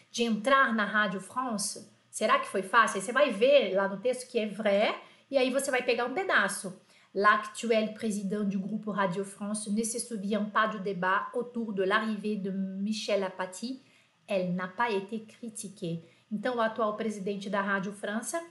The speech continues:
não se lembra do debate sobre a chegada de Apathy. É, ele não foi, ela, essa chegada dele não foi criticada. Então, é verdade, foi fácil para o Apathy, não foi difícil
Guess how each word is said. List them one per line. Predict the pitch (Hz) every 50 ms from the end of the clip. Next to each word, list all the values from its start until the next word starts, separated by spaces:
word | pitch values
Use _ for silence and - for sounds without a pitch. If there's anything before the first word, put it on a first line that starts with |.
| - -
não | 226 233 240 262 277 330
se | 339 - - - 359
lembra | 330 277 240 240 254 262 269 254
do | 214 233
debate | 202 226 220 190 185 190 190 208 233 - - - - 190 175 - - - _ _
sobre | - - - - - 254 254 254 208 202 214 214 214 -
a | 196 208
chegada | 208 - - - 285 262 233 196 214 214 233 254 240 202 208 196
de | 175 190 214
Apathy. | 202 196 202 202 196 196 - - 208 185 175 170 - - _ _ _ _ _ _ _
É, | - 208 190 185 185 185 185
ele | 233 233 220 220
não | 233 254 269
foi, | - - - - 247 226 220 -
ela, | - 220 220 233 233 -
essa | 226 233 - - 277
chegada | - - - 240 220 196 220 226 254 269 254 240
dele | 214 240 233 247
não | 233 254 269 262
foi | - - 247 240 233
criticada. | - 233 254 - - 269 - - 208 190 185 175 190
Então, | 196 214 214 214 247 240 285 294 - - - _
é | - 320 349
verdade, | 370 440 453 - 349 302 254 214 240 226
foi | - 320 349 381
fácil | 370 - 359 302 294 285 285 285 -
para | - 269 277 302 294
o | 285
Apathy, | 262 269 - 233 240 - - 320
não | 349 370 415 440 -
foi | - - 320 311 330 339
difícil | 330 339 381 381 - - 285 277 359 - - 330 339